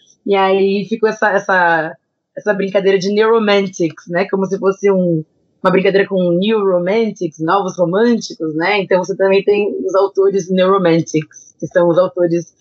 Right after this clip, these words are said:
de obras como Neuromancer, né. E é engraçado porque também é uma obra que ficou muito marcada, né, no, na década de oitenta, então pra algumas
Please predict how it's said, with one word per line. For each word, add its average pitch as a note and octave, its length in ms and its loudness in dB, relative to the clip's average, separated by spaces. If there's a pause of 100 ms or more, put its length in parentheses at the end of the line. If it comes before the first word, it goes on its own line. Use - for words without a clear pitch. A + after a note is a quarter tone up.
(300)
de F#3+ 100 0
obras F3 300 0
como F#3 220 -2
Neuromancer, F3+ 760 0
né. D3+ 160 -6 (120)
E E4+ 420 2
é G#3 180 2
engraçado B3 580 0
porque B3+ 200 -6
também C4 500 2 (200)
é G#3 60 2
uma G#3+ 200 2
obra B3 180 2
que A#3 120 -10
ficou - 180 0
muito C4+ 220 0
marcada, B3+ 560 0
né, G3 160 -4
no, F#3+ 260 -4 (140)
na E3 140 2
década F3 340 2
de E3+ 100 -2
oitenta, E3 480 -2
então F3+ 320 -2 (140)
pra G#3+ 220 0
algumas A3+ 500 -4